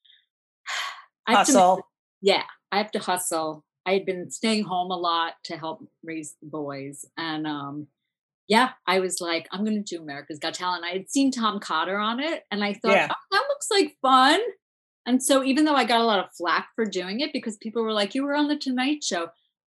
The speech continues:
Speaker 1: the producers didn't care. They were like, there were some singers who had already had contracts with major record labels. They didn't care.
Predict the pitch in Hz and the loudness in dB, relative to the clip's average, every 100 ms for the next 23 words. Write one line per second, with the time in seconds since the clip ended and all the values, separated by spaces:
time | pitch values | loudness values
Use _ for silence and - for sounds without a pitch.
0 | - 240 240 247 - 220 233 226 254 269 | -2 2 2 0 -4 0 0 0 0 0
1 | 262 - 214 214 202 175 165 175 285 - | 0 0 0 0 -4 -2 0 2 0 -4
2 | _ _ _ _ 214 214 214 220 208 196 | _ _ _ _ 0 2 2 2 2 2
3 | 202 196 - - _ - 214 208 - 220 | 2 0 -8 -20 _ -2 2 2 2 0
4 | 214 214 _ _ _ _ _ _ _ _ | 0 -4 _ _ _ _ _ _ _ _
5 | - - 214 214 233 247 220 190 185 180 | -14 -4 0 2 0 -2 0 0 0 -2
6 | 190 180 175 156 - 160 175 - 190 190 | -2 -4 -10 -12 -12 -10 -10 -6 -2 2
7 | 190 - - - 185 202 180 160 165 185 | 0 -2 -14 -12 -10 -8 -8 -8 -12 -8
8 | 170 175 175 180 160 151 - 190 185 196 | -4 -2 -4 -6 -6 -10 -6 -8 -4 -4
9 | 190 208 208 208 233 277 285 196 160 165 | -2 -4 -6 -4 -4 0 -2 -2 -6 -8
10 | 165 | -6